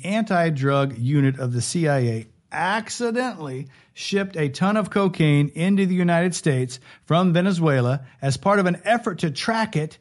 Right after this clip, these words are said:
and to gather evidence on drug gangs. The problem was they lost track of it, and the cocaine was sold untracked on the streets of the United States. Whoopsies.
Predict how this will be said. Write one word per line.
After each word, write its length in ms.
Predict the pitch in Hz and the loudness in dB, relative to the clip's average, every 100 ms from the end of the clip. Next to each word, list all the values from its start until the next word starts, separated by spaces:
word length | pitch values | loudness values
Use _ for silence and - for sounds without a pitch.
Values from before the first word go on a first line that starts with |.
| _ | _
and 120 | 139 | -4
to 100 | 131 | -2
gather 420 | 139 160 185 196 190 | 0 2 2 0 -2
evidence 480 | 156 151 143 156 - | -2 0 0 -2 -4
on 280 | - 135 151 | -4 -2 0
drug 400 | 135 233 285 202 | 0 0 0 0
gangs. 480 | - 120 98 - - _ _ _ _ - | -2 -4 -6 -14 -20 _ _ _ _ -6
The 120 | 180 | -6
problem 680 | 170 - 294 320 330 196 156 | -6 -6 -2 0 0 0 0
was 480 | 127 135 160 185 - _ - | 0 0 -2 -4 -10 _ -12
they 480 | 110 151 170 180 165 | -6 -2 -2 -4 -6
lost 760 | 135 143 240 302 156 - - - _ - | -6 -2 0 0 -2 -6 -14 -18 _ -8
track 380 | - 139 117 123 | -2 0 -2 -6
of 120 | 95 | -10
it, 200 | 90 - _ _ | -14 -20 _ _
and 280 | 175 214 226 | -6 -2 0
the 60 | 208 | 0
cocaine 540 | 208 202 - 180 175 | 2 0 2 4 4
was 160 | 170 135 | 4 2
sold 420 | 160 143 139 135 | 2 2 0 -2
untracked 720 | 214 285 285 - 170 165 135 - | -2 2 0 0 -4 -4 -8 -10
on 220 | 170 185 208 | -6 -2 0
the 80 | |
streets 480 | 190 - 156 151 - - | 0 0 0 0 -2 -4
of 200 | 165 156 | -2 2
the 80 | |
United 360 | 156 143 135 127 | 2 4 2 0
States. 560 | - 220 135 - - - _ _ - | 0 0 0 -6 -20 -20 _ _ -2
Whoopsies. 840 | 117 180 220 - 151 135 135 - | 2 2 0 0 2 2 0 -8